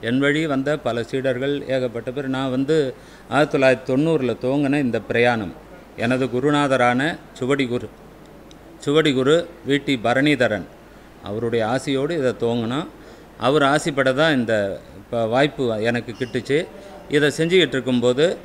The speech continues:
இப்போ தொண்ணூறுலேருந்து க-, கிட்டத்தட்ட இருபத்தெட்டு, இருபத்தொன்பது வருஷங்கள் எனது சேவையில் அவங்களுடைய ஆசீர்வாதமும் பல்வேறு குருமார்களின் சந்திப்பும்,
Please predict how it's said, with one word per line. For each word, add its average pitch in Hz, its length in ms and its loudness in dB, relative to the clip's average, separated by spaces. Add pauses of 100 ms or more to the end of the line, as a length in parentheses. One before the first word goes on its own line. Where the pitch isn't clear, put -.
(240)
இப்போ 127 300 0
தொண்ணூறுலேருந்து 143 760 0
க-, 123 220 0
கிட்டத்தட்ட 123 560 -2
இருபத்தெட்டு, 123 560 -2
இருபத்தொன்பது 120 560 -2
வருஷங்கள் 127 400 -2
எனது 107 320 -4
சேவையில் 131 560 2 (680)
அவங்களுடைய 117 480 2
ஆசீர்வாதமும் 127 880 2 (580)
பல்வேறு 127 480 0
குருமார்களின் 127 680 0
சந்திப்பும், 117 680 -4